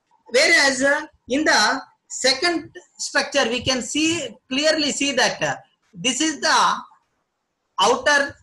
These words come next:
circuit structure, and, uh, in that structure we have another structure. This structure is the inner structure. So these are the two methods, uh, in which we can define the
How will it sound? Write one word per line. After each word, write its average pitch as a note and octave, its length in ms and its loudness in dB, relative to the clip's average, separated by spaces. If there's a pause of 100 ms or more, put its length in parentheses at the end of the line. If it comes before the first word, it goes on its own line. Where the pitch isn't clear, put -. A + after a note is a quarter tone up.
circuit B3+ 720 -4
structure, D4+ 600 0 (280)
and, A#3 280 0
uh, G3+ 240 4 (220)
in C4+ 180 -2
that F#4+ 180 4
structure - 560 -2
we A3+ 140 -4
have A#3+ 220 0
another A3 400 0
structure. G3+ 440 -4
This G3+ 300 -6
structure G#3 500 -4
is A3 200 -2
the F4+ 180 2 (340)
inner D#4 300 0
structure. B2 600 -10
So E4 280 -8
these C#4+ 180 -2
are C#4+ 200 0
the C4+ 240 -4
two E4 260 -2
methods, C4 520 0
uh, C4+ 260 0 (380)
in A#3+ 200 -2
which D#4 240 0
we B3+ 180 -4
can B3+ 400 -2 (360)
define A#3 400 -2
the D4 180 0